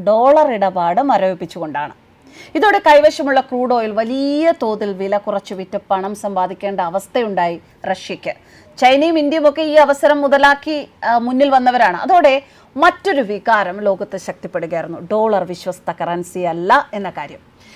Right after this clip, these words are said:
ഇപ്പോഴിതാ ക്രൂഡ് ഓയിൽ ശേഖരത്തിലും കയറ്റുമതിയിലും മുൻനിരയിലുള്ള ജി സി സി രാജ്യങ്ങളെ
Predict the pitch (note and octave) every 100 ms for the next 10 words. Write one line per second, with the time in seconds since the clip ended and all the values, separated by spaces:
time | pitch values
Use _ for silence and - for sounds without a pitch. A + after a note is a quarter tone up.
0 | - C4+ D#4+ D4+ D4+ D4+ C#4+ C#4 C#4+ C#4
1 | C#4 C4 C4 C4 B3+ B3+ B3 B3 A#3 A#3
2 | A3+ A#3 A#3 A3+ A#3 A3 G#3+ G#3 - G#3+
3 | B3+ C4+ A#3+ G#3+ G3+ G3 G3 G3